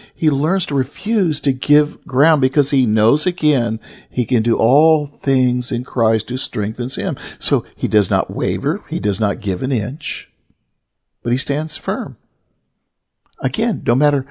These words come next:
how great the trial, the pressure, the temptations, the,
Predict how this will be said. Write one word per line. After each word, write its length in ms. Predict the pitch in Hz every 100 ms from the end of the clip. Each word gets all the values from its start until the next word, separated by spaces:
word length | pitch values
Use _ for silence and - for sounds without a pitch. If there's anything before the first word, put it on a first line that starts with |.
| - -
how 260 | - 247
great 320 | - 147 117
the 100 | -
trial, 520 | 104 - 95 85 65 - _ _
the 100 | -
pressure, 500 | - - 269 285 -
the 140 | 165 135
temptations, 840 | 127 110 - 95 95 - 104 -
the, 120 | 156